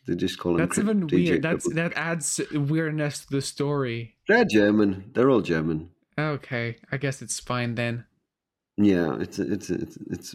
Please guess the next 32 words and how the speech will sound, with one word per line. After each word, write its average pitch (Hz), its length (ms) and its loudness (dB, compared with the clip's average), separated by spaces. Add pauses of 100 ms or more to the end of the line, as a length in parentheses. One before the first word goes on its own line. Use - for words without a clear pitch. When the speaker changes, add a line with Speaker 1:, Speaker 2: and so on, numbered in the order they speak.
Speaker 1:
it's - 180 -8
okay. 78 320 -8 (640)
It's - 100 -20
okay. 170 140 -4
Speaker 2:
Yeah. 175 240 0 (800)
I'm 165 240 0
good. 202 300 -4
It's, - 340 -4
it, 156 220 -2
it 151 100 -2
should 175 280 -2
be, 175 140 0
like, 120 320 -4
part 123 300 -4
of, 120 220 -4
like, 110 340 -2
it 131 80 -2
shouldn't 131 320 -2
be 113 120 -2
part 113 260 -6
of 110 160 -4
the 107 140 -4
show 113 240 -4
or 110 140 0
anything, 110 440 -4
but 104 220 -2 (360)
I've 180 300 -4
seen 190 240 0
an 139 140 -2
unhealthy 139 720 -2
amount 127 260 -2
of 120 240 -6